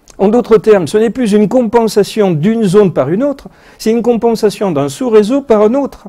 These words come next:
C'est pour ça que si vous coupez la partie antérieure du faisceau longitudinal inférieur et, euh, l'inciné, vous aurez une augmentation de temps de réaction, euh, en ce qui concerne l'accès au lexique, mais vous continuerez à dénommer,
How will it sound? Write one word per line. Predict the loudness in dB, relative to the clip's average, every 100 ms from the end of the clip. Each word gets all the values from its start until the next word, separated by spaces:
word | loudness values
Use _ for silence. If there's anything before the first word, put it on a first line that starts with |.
| -20 _ _ _ _
C'est | -2
pour | 0 0
ça | 0
que | 0
si | 0
vous | 0
coupez | 0 2 2
la | 2
partie | 0 -4 -4
antérieure | -6 -4 -4 -2 -2 -2 -4
du | -6
faisceau | -8 -8 -6
longitudinal | -4 -6 -6 -6 -4 -2
inférieur | -2 -4 -4 -2 -2 0
et, | 0 0 0 -4
euh, | -6
l'inciné, | -8 -8 -8 -4 -4 -6 -16 -6
vous | -2 0 2
aurez | 4
une | 2
augmentation | 0 -2 -4 -4 -6 -8
de |
temps | -6 -6
de | -4
réaction, | -4 -4 -6 -6 -6 -6 -16 -10 -4
euh, | -2 0
en | -2
ce | -6
qui | -4
concerne | -2 -2 -2 0
l'accès | -2 -2
au | -2
lexique, | -2 -4 -6 -4 -2
mais | -2
vous | -2 -2
continuerez | -2 -4 -4 -2 0 0 -2
à | -2
dénommer, | -2 -2 -2 -2